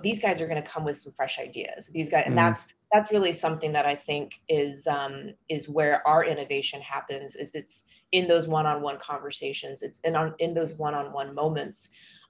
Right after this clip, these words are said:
Speaker 1: Um, and also within our team, how we, how we demonstrate creativity in the, like I said, in the way that we deliver our work. Um, so those would, would be the kinds of things that I would classify as our innovations. Um, you know, clearly we work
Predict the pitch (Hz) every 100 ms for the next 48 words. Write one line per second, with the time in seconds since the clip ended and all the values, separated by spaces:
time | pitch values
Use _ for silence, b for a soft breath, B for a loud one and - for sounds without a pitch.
0 | 226 220 220 - 226 240 262 226 214 196
1 | 180 - 196 156 147 170 165 160 - -
2 | 170 170 160 160 165 - 156 - - 156
3 | 151 160 160 160 143 139 _ 135 139 139
4 | 139 147 147 147 143 139 139 127 135 131
5 | 135 120 - 117 - - - b b b
6 | b - 139 131 135 147 214 226 208 185
7 | 180 175 156 151 151 147 _ - - 262
8 | 254 190 - 160 147 147 139 139 - 143
9 | 135 - 143 135 131 127 139 156 170 147
10 | 139 143 139 - 135 135 135 - b b
11 | b _ 254 143 139 135 139 - 160 160
12 | 202 185 180 160 147 165 160 -